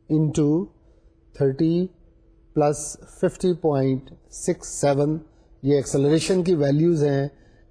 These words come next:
at وائی ناٹ، that is at t equal to zero and at t equal to eight، plus four times again the values، ایکسلریشن کی جو بھی ویلیوز ہیں،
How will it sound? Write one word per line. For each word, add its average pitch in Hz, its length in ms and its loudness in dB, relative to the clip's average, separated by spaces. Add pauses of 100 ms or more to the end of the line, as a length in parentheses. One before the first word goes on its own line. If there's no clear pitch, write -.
at 143 200 0 (180)
وائی 139 320 2
ناٹ، 135 380 0 (440)
that 135 160 2
is 147 80 4
at 135 100 2 (160)
t 165 40 2
equal 147 360 0
to 135 120 2
zero 131 380 0 (400)
and 131 140 0
at 127 100 0
t 123 200 -2
equal 120 280 -4 (120)
to 160 160 0 (680)
eight، 123 180 -2 (680)
plus 160 460 -2
four 165 400 2 (140)
times 131 360 0 (680)
again 165 440 2
the 131 100 0
values، 131 460 2
ایکسلریشن 131 680 0
کی 147 140 0
جو 139 180 2
بھی 139 120 2
ویلیوز 127 460 0
ہیں، 135 180 -2